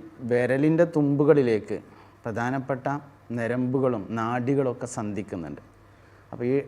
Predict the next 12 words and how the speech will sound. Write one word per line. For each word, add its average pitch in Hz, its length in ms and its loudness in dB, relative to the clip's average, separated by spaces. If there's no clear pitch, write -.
ഒരേ 139 220 4
വിരൽ 170 300 8
കൊണ്ട് 147 160 4
ടച്ച് - 240 -6
ചെയ്യൽ 104 240 -4
ഒഴിവാക്കണം. 87 520 -6
പത്ത് - 260 -4
വിരൽ 156 240 6
ഉപയോഗിച്ച് 110 600 0
ടച്ച് 104 260 -6
ചെയ്യുകയോ 113 440 0
അല്ലെങ്കിൽ 120 260 -2